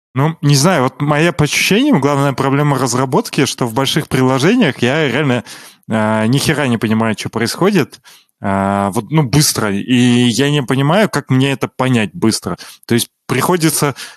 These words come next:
э, приходить к каким-то странным, э, подходам, то есть, э, смотреть там через, э, debug store, что типа в сторе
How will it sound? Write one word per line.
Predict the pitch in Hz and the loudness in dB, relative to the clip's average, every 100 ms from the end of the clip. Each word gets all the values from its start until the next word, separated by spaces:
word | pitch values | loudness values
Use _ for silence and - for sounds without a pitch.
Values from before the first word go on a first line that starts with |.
| - | -10
э, | 110 113 113 113 - | -4 -2 0 -2 -2
приходить | 131 123 143 170 214 | -4 -2 0 -2 -2
к | |
каким-то | 147 - 165 143 143 131 - - | -6 -2 -2 0 -2 -2 -6 -14
странным, | - - 143 147 131 113 110 | -8 -4 -2 2 2 2 2
э, | 110 110 107 107 107 - | 2 0 0 -2 -4 -4
подходам, | 127 - 180 233 156 107 - - _ | -6 -2 0 2 0 -2 -8 -20 _
то | - 131 | 0 2
есть, | 117 - | 2 0
э, | 117 113 117 | 0 0 -2
смотреть | - 135 135 156 147 | -2 -4 0 -2 -2
там | 127 117 | -4 -2
через, | - 120 117 - | -2 0 -2 0
э, | 117 | 0
debug | 113 113 110 156 | 0 0 -2 -2
store, | - - 113 107 | -2 0 0 0
что | - 135 | -4 -4
типа | 131 127 | -2 -4
в | 113 | -4
сторе | - 127 123 120 110 | -2 -2 0 0 -2